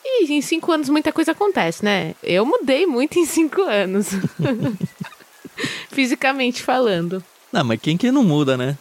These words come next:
Speaker 2: Fisicamente e, assim, não emocionalmente, mas como pessoa mesmo, né? A gente
Speaker 1: É,
Speaker 2: muda demais, né?
Speaker 1: psicologicamente, né?
Speaker 2: Isso.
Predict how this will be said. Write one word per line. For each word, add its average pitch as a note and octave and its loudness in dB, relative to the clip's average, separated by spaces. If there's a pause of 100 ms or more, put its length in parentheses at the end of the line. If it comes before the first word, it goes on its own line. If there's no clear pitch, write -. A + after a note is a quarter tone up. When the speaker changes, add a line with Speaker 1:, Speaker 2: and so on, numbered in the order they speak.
Speaker 2:
Fisicamente E3+ 0
e, E3+ 4
assim, C#3+ -2
não G#3 0
emocionalmente, B2 0
mas D3+ -2 (340)
como A#3 2
pessoa F3+ 2
mesmo, G#2+ 0
né? A#2+ 2
A A#2+ 2
gente B2+ 0
Speaker 1:
É, B4 4
Speaker 2:
muda E3+ 2
demais, F#4+ 2
né? - 0
Speaker 1:
psicologicamente, C#4+ 2
né? C4 2
Speaker 2:
Isso. A#3+ -6